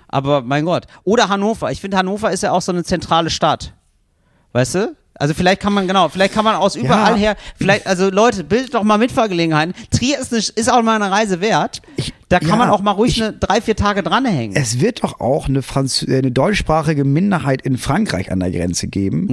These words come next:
Speaker 1: Mhm.
Speaker 2: Und dann könnte man das irgendwie zusammen machen mit dem deutschsprachigen Fernverkehramt
Speaker 1: Genau.
Speaker 2: oder sowas.
Speaker 1: Da, ne, ich seh da
Speaker 2: Die
Speaker 1: das
Speaker 2: die Busse
Speaker 1: Goethe-,
Speaker 2: einfach
Speaker 1: ja,
Speaker 2: sponsern.
Speaker 1: Goethe-Institut.
Speaker 2: Goethe-Institut.
Speaker 1: Goethe-Institut muss kommen.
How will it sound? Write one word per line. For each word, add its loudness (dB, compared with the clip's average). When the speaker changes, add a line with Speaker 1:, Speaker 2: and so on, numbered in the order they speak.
Speaker 1:
Mhm. -2
Speaker 2:
Und 0
dann 0
könnte 0
man 0
das -2
irgendwie 0
zusammen 0
machen 0
mit -2
dem 0
deutschsprachigen 0
Fernverkehramt 0
Speaker 1:
Genau. -4
Speaker 2:
oder 2
sowas. -2
Speaker 1:
Da, 2
ne, 0
ich -2
seh 2
da 4
Speaker 2:
Die 4
Speaker 1:
das 2
Speaker 2:
die 6
Busse 4
Speaker 1:
Goethe-, -4
Speaker 2:
einfach -2
Speaker 1:
ja, 2
Speaker 2:
sponsern. 2
Speaker 1:
Goethe-Institut. 0
Speaker 2:
Goethe-Institut. -2
Speaker 1:
Goethe-Institut 0
muss -4
kommen. -4